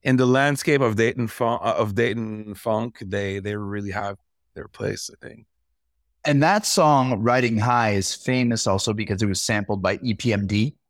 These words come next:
Speaker 2: seminal rap group from the nineties. They have a song called Please Listen to My Demo.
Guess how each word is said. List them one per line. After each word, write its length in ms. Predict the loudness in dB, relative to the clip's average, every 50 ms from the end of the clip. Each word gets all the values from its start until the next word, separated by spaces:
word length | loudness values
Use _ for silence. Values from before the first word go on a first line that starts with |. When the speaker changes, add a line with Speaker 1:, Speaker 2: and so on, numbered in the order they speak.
| _ _ _ _ _ _ _
Speaker 2:
seminal 760 | _ -6 -4 -2 0 0 2 2 2 2 2 0 -2 -4 -8 _
rap 280 | -4 -2 -2 -2 -2 -2
group 160 | -2 -2 -2
from 180 | -4 -8 -8 -8
the 80 | -8
nineties. 540 | -6 -6 -6 -6 -6 -8 -8 -8 -10 -10 -12 _ _ _
They 120 | 0 2
have 160 | 4 4 4 2
a 60 | 2
song 220 | 2 2 2 2
called 200 | 2 0 0 2
Please 280 | 2 2 2 4 4 2
Listen 260 | 0 0 2 0 -2
to 100 | -2 0
My 120 | -2 -2
Demo. 380 | 0 0 0 0 0 -2 -4 -4